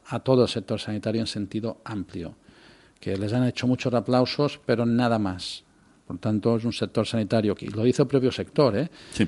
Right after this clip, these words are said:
Speaker 1: Que, que se siente muchas veces abandonado y agotado incluso. Entonces, yo creo que ahí, eh, la señora Gómez y la señora Armengol lo que tienen que hacer es, eh, realmente mimar al máximo a todo ese sector sanitario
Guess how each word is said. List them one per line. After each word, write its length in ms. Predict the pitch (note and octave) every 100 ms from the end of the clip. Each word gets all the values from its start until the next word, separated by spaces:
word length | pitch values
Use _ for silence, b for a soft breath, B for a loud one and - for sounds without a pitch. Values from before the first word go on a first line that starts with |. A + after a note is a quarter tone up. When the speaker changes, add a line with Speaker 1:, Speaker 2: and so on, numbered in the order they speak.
| -
Speaker 1:
Que, 440 | - G#2+ G2+ G2+ -
que 280 | G2 G2
se 160 | F#2 G2+
siente 300 | - B2+ B2
muchas 240 | A#2+ -
veces 220 | A#2 G#2+ A2
abandonado 460 | A2 G#2+ A2+ C3
y 100 | C#3
agotado 480 | A#2 G#2+ - C#3 A2
incluso. 500 | G2 A#2 C#3 - G2+ _ B B B
Entonces, 320 | - - G2
yo 100 | G2+
creo 200 | G#2 A2+
que 120 | F#2+
ahí, 320 | A2 A#2 B2 B2+ B B B
eh, 400 | - G2+ G2 G2 F#2+
la 140 | G2
señora 240 | - A2
Gómez 340 | A2 A2 G#2+ - _ -
y 140 | G#2
la 100 | F#2
señora 240 | F2+ G2 G#2
Armengol 460 | G2+ G2+ G2+ A#2
lo 80 | A#2
que 100 | G2+
tienen 200 | A2 A2
que 80 | G#2
hacer 260 | F#2+ G#2+ G#2+
es, 280 | A2 - - B B B
eh, 460 | A2+ G2 F#2 F2+ G2+
realmente 760 | G2 A2 G#2+ A2 G2+ A#2 A#2 - - B -
mimar 500 | B2+ C3 C3 C3+ C3
al 160 | - A#2
máximo 640 | B2 B2 - B2 B2+ C3+ _ -
a 140 | A2 G#2
todo 220 | C3 B2+
ese 300 | - A#2+ -
sector 400 | - B2+ - B2+
sanitario 720 | - A#2 A2 A#2+ A#2 A#2+ C3+